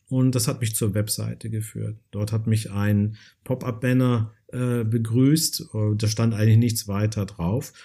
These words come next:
Und es war schon einigermaßen schwierig, dort das Menü zu finden auf der Webseite. Also, das bringt mich zu den zehn kurzen Tipps für Restaurantbesitzer in der Corona-Krise.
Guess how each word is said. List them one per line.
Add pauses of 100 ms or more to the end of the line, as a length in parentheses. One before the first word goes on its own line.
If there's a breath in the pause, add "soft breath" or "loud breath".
(240 loud breath)
Und
es
war
schon
einigermaßen
schwierig,
dort
das
Menü
zu
finden
auf
der
Webseite. (920 loud breath)
Also,
das
bringt
mich
zu
den
zehn
kurzen
Tipps
für
Restaurantbesitzer
in
der
Corona-Krise.